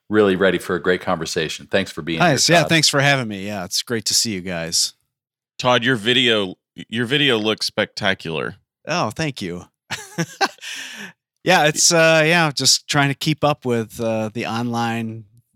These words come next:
Speaker 2: world we live in.
Speaker 3: Are you
Speaker 2: And I
Speaker 3: using
Speaker 2: got
Speaker 3: one of those fancy Chromebooks,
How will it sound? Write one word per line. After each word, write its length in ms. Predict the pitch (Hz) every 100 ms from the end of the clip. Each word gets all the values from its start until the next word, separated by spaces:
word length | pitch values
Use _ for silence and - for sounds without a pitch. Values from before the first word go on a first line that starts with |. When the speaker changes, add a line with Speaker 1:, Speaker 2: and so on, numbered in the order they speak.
| -
Speaker 2:
world 420 | 117 117 117 117
we 100 | 113
live 240 | 117 113 107
in. 300 | 92 90 90
Speaker 3:
Are 40 |
you 0 | _ _ -
Speaker 2:
And 100 | 98
I 80 | 113
Speaker 3:
using 300 | 143 135 131
Speaker 2:
got 80 |
Speaker 3:
one 80 | 120
of 40 | 120
those 220 | 110 -
fancy 340 | 123 110 107
Chromebooks, 720 | 87 120 104 104 113 107 -